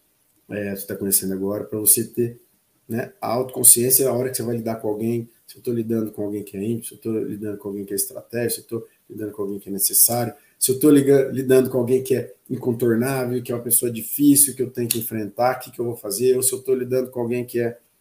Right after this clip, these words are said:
enfim, facilitador, eu falo, "Pô, que bom que já sei que essa pessoa vai me ajudar, deixa eu ver se eu posso contar com ela outras vezes." Então, você tem que ser muito racional nessa sua liderança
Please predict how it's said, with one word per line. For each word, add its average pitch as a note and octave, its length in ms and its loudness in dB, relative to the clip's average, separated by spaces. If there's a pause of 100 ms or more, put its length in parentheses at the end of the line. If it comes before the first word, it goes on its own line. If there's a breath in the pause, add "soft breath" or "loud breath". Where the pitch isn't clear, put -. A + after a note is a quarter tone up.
(140)
enfim, A2 320 -4
facilitador, A2+ 840 -2
eu A2+ 60 -8
falo, G#2 160 -10
"Pô, G2 100 -16
que F#2+ 140 -20
bom G#2+ 220 -6
que - 220 -12 (300 soft breath)
já G#2 100 -2
sei A2+ 220 2
que G#2+ 60 -2
essa - 100 0
pessoa G#2 380 0
vai G#2 240 -2 (100)
me G#2 120 -10
ajudar, G2+ 500 -2
deixa - 220 -10
eu G#2 60 -4
ver G#2 80 -2
se - 100 0
eu G#2 60 -18
posso - 200 -12
contar G2 260 -12
com G2+ 140 -10
ela G2+ 120 -4
outras F#2+ 320 -8
vezes." G#2 200 -4
Então, B2 360 -6 (840)
você G#2+ 640 -6 (100)
tem G#2+ 100 -6
que - 60 0
ser - 140 2
muito C#3 460 2
racional G2+ 640 0
nessa F#2+ 220 -6
sua - 180 -10
liderança G2+ 680 -14